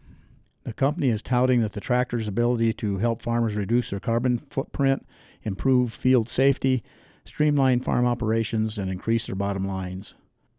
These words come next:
But Monarch tractors are likely to face stiff competition from established tractor manufacturers in the near future, like Case New Holland Industrial, AGCO, and John Deere, since they're also bringing, uh, autonomous tractors to the market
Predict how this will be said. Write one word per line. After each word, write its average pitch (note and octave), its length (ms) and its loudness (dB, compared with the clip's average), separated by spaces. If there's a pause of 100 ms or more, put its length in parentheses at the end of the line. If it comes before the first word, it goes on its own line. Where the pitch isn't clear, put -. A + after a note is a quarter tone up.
(1900)
But B2+ 100 -2
Monarch C#3+ 400 2
tractors A#2 440 -2
are G2+ 80 0
likely A#2 340 -2
to - 60 -8
face B2 240 2
stiff - 240 -2
competition A#2+ 580 0
from G#2+ 160 -2
established B2+ 580 0
tractor A#2+ 380 -2
manufacturers G2+ 800 -2
in G2 80 -4
the F#2+ 60 -2
near G#2 180 -2
future, G2 560 -2 (760)
like A2 160 -4 (240)
Case C#3 280 2
New B2 140 2
Holland A#2+ 380 2
Industrial, A#2 600 2 (200)
AGCO, A#2+ 680 2
and G2+ 100 -2
John G#2+ 320 0
Deere, A#2 420 2 (760)
since - 340 0
they're C3+ 180 4
also C#3 600 0
bringing, A#2+ 500 2
uh, G2+ 220 -2
autonomous B2 380 -2
tractors A2 420 -2
to G2+ 60 -2
the F#2+ 60 0
market A2+ 400 0